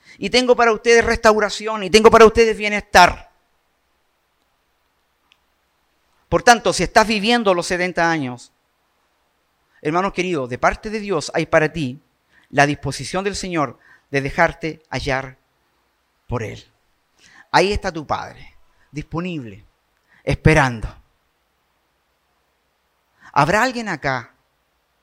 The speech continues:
que aún no ha tenido esa oración, que es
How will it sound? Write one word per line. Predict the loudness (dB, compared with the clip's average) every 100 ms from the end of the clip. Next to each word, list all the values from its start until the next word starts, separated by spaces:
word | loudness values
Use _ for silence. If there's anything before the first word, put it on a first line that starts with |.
| _ _ _ _ _ _ _ _ _ _ _ _ _ _ _ _ -4
que | 6
aún | 8 8 6
no | 2
ha | 0
tenido | -2 0 2 2
esa | 0 -2 -2
oración, | -2 -4 -4 -4 -4 -6 -14 _ _ _ _ _
que | 0
es | 0 -2